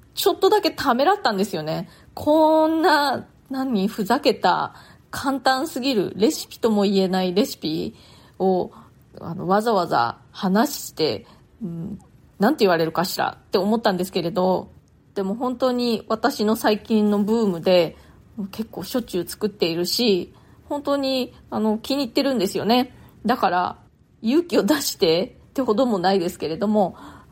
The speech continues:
の、お話ししてよかったなと思いました。皆さんにこうやって温かく受け止めていただいて、他にも私、いくつか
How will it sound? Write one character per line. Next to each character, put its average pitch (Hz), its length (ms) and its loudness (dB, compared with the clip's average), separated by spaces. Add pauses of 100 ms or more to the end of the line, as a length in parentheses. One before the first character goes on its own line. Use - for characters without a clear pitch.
(160)
の、 170 200 -8
お 185 40 -6
話 202 380 0
し - 80 -4
し - 60 -12
て 202 360 2 (320)
よ 220 140 2
か 226 100 0
っ - 80 -2
た 180 100 2
な 180 140 0
と 180 100 -2
思 160 160 -4
い 170 40 -6
ま 175 160 -2
し - 100 -6
た。 - 280 -2
皆 190 260 0
さ 175 180 0
ん 147 260 -8
に - 240 -6
こ - 140 0
う 170 40 2
や 170 60 0
っ - 40 -16
て - 220 -2
温 220 240 0 (120)
か 247 140 0
く - 260 -6 (100)
受 196 220 0
け 196 100 -2
止 - 40 4
め 185 100 2
て - 260 -8 (400)
い 190 80 -10
た 175 140 -2
だ 165 140 0
い 160 80 -2
て、 - 340 -2 (580)
他 233 240 -2
に 302 140 -4
も 226 180 -2
私、 175 640 -2
い 226 60 -4
く 302 120 -2
つ - 160 -14
か 165 380 -2